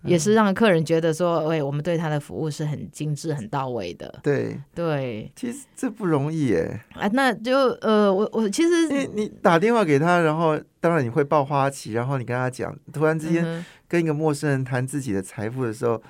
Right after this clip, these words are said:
Speaker 1: 一般来说都会有一些抗拒吧。
Speaker 2: 所以，所以其实陌生的电话或是做业务啊，我觉得这是一个蛮好的磨练。
Speaker 1: 对。
Speaker 2: 好，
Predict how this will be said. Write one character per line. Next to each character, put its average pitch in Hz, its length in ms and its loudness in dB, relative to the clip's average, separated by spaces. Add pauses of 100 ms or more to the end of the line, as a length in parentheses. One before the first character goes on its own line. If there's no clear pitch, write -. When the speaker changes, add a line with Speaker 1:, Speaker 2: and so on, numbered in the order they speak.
(440)
Speaker 1:
一 180 120 -4
般 185 180 4
来 135 160 2
说 147 160 0
都 147 160 -2
会 147 160 0
有 107 120 -2
一 120 100 -6
些 135 500 -2 (440)
抗 147 320 -6
拒 110 320 -10
吧。 - 120 -12 (460)
Speaker 2:
所 320 200 -2
以， 233 160 -2
所 349 160 0
以 330 120 2
其 226 200 -6
实 233 260 -4
陌 262 240 0
生 220 320 0
的 180 260 0
电 175 300 -4
话 175 320 -2
或 190 240 -4
是 180 380 -4 (100)
做 202 180 0
业 185 200 0
务 180 140 0
啊， 151 100 0
我 139 80 -2
觉 160 100 -6
得 165 80 -2
这 180 100 -2
是 160 140 -6
一 156 60 -4
个 147 80 -2
蛮 131 180 -4
好 131 140 -8
的 117 100 -10
磨 127 260 -10
练。 139 320 -6
Speaker 1:
对。 123 280 -4
Speaker 2:
好， 165 180 -4